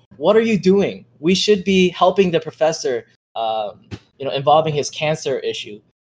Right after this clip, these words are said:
and watching him, um, um, preventing him from, you know, getting away from his handcuffs."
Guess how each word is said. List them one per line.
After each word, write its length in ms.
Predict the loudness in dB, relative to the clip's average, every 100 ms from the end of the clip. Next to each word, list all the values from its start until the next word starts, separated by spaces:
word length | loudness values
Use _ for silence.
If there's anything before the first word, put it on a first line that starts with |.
| -8
and 180 | -4 0
watching 320 | 0 0 -6
him, 340 | -6 -6 -8 _ _ _ -18
um, 280 | -18 -18 _ _ _ _
um, 160 | -20 -20 _
preventing 360 | -4 -2 -2 -2
him 240 | -6 -6
from, 340 | -6 -6 -6 -8
you 80 | -8
know, 120 | -6
getting 220 | -4 -4
away 280 | -2 -2 -4 -10 _
from 160 | -8 -6
his 160 | -8
handcuffs." 600 | -4 -6 -4 -8 -8 -10